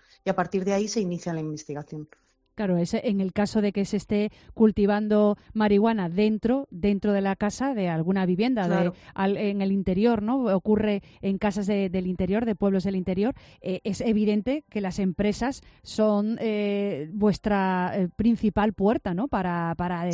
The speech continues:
Speaker 2: deciros, "Aquí está pasando algo, no es normal, ¿no? Este, este consumo".
Speaker 1: Así es.
Speaker 2: Eh,
Speaker 1: Y en
Speaker 2: inspectora
Speaker 1: el caso de los
Speaker 2: Ujú.
Speaker 1: puntos de venta, lo que, lo que acabamos de comentar, los ciudadanos. Es que,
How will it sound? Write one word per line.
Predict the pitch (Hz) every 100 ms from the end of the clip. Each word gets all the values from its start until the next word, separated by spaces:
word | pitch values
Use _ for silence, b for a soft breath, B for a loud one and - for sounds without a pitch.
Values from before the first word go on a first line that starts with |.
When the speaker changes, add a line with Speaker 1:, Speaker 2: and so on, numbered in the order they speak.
| 202
Speaker 2:
deciros, | 190 202 - b
"Aquí | - 202 202 202
está | - 208
pasando | 220 233 226 180
algo, | 220 175
no | 180
es | 180
normal, | 208 175 180 240 139
¿no? | 202
Este, | 214 196 180 190
este | 185
consumo". | 180 180 294
Speaker 1:
Así | 220 196 160
es. | 165 B B B
Speaker 2:
Eh, | 226
Speaker 1:
Y | 233
en |
Speaker 2:
inspectora | 226 - 202 220 202
Speaker 1:
el | 190
caso | 185 233
de | 196
los | 196
Speaker 2:
Ujú. |
Speaker 1:
puntos | 196 196 196
de | 185
venta, | 180 196 247 247 240
lo | 208 160 190 170 170
que, | 170 -
lo | 170 165 156
que |
acabamos | 160 160 160 165
de |
comentar, | 165 160 151 147
los | 175 170
ciudadanos. | 170 165 170 156 - -
Es | -
que, | 202